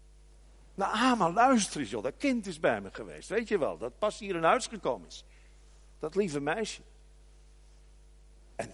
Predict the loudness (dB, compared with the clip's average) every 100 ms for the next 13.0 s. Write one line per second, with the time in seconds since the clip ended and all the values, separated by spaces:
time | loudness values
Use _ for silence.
0 | -10 -8 -6 -6 -8 -10 -14 -18 -20 -20
1 | -20 -20 -20 -20 4 8 8 6 0 0
2 | 0 0 0 0 0 -4 -4 2 2 2
3 | -2 -2 -2 -2 0 -2 0 -4 -8 -20
4 | -20 -20 -20 -20 -20 -20 -20 -20 -20 -20
5 | -20 -20 -18 -2 0 0 -2 -4 -4 -4
6 | -12 -12 -12 -14 -16 -20 -20 -20 -20 -20
7 | -20 -20 -20 -20 -20 -20 -20 -20 -20 -20
8 | -20 -20 -20 -20 -20 -20 -12 -4 -4 -4
9 | -14 -8 -2 0 0 -2 -6 -2 2 4
10 | 2 0 -4 -8 -14 -20 -20 -20 -20 -4
11 | 4 10 12 12 12 12 8 6 4 6
12 | 4 2 8 12 12 10 6 8 6 4